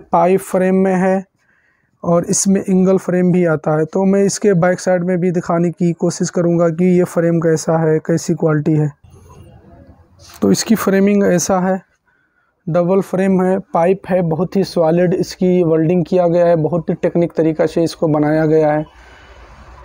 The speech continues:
पाइप फ्रेम में आपको ऐसा आएगा, एंगल में भी आता है। और इसमें जो sensor use किया है वो पच्चीस पैंतीस का सेंसर हम लोग यूज़ करते हैं। स्टील का बहुत ही strong रहता है और बहुत ही load सहने का इसमें क्षमता रहता है। पाँच सौ किलो और ये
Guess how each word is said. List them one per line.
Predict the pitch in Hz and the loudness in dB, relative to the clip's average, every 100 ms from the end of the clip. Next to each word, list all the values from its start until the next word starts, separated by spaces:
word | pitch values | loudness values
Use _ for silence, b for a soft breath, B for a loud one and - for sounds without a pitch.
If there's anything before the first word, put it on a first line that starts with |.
| - - - | -20 -12 -2
पाइप | 175 180 | 0 0
फ्रेम | - 180 185 | 0 0 2
में | 190 | 2
आपको | 190 175 - 185 | 0 -2 -2 0
ऐसा | 175 165 175 | 0 0 0
आएगा, | 185 185 180 180 170 | 0 0 0 0 -2
एंगल | - 180 185 190 | -4 -2 0 0
में | 190 | 0
भी | 180 190 | 0 0
आता | 175 170 180 | 0 -2 -2
है। | 180 | -2
और | 175 185 190 | -2 0 -2
इसमें | 180 202 208 | 0 0 2
जो | 190 196 202 190 | 2 4 2 0
sensor | - 175 165 143 | -2 -2 0 -2
use | 185 190 165 | 0 0 -2
किया | - 190 180 | -2 0 2
है | 175 180 - B B B B B | 0 -2 -4 B B B B B
वो | 180 | -4
पच्चीस | 170 175 - - 185 - | 0 -2 0 0 0 -2
पैंतीस | 175 165 196 185 | -2 0 0 -4
का | - 180 | -2 -2
सेंसर | 165 165 180 165 | 0 -2 0 0
हम | 170 | 2
लोग | 170 175 | 2 2
यूज़ | 175 175 | 2 0
करते | - 170 165 | 0 0 0
हैं। | 170 170 170 | 0 0 -2
स्टील | - - 190 190 | -4 0 2 2
का | 185 185 | 2 0
बहुत | 160 160 170 | 2 0 0
ही | 185 | -2
strong | 170 175 170 180 | -2 -2 0 2
रहता | 175 170 170 | 2 2 0
है | 170 170 B B B B B - | 0 -4 B B B B B -2
और | 165 | 0
बहुत | 151 143 180 - | 0 0 -2 -2
ही | 190 185 | 0 2
load | 175 170 175 | 2 2 2
सहने | - 160 160 170 | 0 -2 0 0
का | 170 160 | 0 0
इसमें | 160 165 165 | -2 -2 -4
क्षमता | - 147 156 160 | -2 -2 0 0
रहता | 151 151 143 | 0 0 0
है। | 151 | -2
पाँच | 151 156 170 | -2 -2 -2
सौ | - 180 | -2 -2
किलो | 185 185 185 | 0 2 2
और | 190 180 170 | 0 0 0
ये | 170 170 165 | 0 2 0